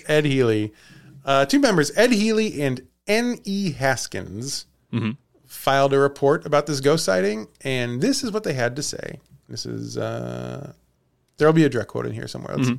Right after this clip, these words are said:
Speaker 1: here we go. Uh, in August of nineteen thirteen, they were on a tr-, so they were on a train passing through the Fish Creek area,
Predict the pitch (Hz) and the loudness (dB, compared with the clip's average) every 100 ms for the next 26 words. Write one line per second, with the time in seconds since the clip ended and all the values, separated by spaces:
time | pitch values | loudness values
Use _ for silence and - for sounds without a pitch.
0 | - - 156 107 - _ - - _ _ | -6 -6 -4 -4 -12 _ -20 -20 _ _
1 | _ 139 135 143 151 185 170 165 160 165 | _ -4 -2 0 2 2 0 0 0 0
2 | 147 143 143 131 123 - - 131 151 185 | 0 0 0 -4 -6 -12 -14 2 6 6
3 | 190 190 185 - 131 165 220 233 214 165 | 6 4 2 -2 0 4 6 6 2 2
4 | 143 127 135 135 147 139 - 117 113 - | 0 2 2 2 0 -4 -4 -4 -4 -4
5 | 123 - 175 - - - 208 | -6 -6 -8 -8 -8 -6 -8